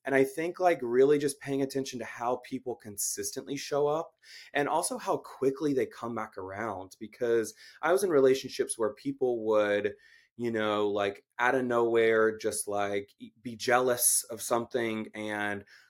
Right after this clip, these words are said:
go off on me and tear me down and say hurtful things about me,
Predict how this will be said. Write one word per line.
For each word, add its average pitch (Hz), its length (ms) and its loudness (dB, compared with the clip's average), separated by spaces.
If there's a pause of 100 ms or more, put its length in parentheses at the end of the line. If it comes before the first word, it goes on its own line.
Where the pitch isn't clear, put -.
go 113 180 -2
off 135 240 2
on 135 200 2
me 120 260 -2
and 95 260 -12
tear 135 280 2
me 131 140 2
down 117 400 0
and 101 140 -6
say 101 160 -6
hurtful 135 480 0
things 117 320 -4
about 107 360 -2
me, 107 360 -6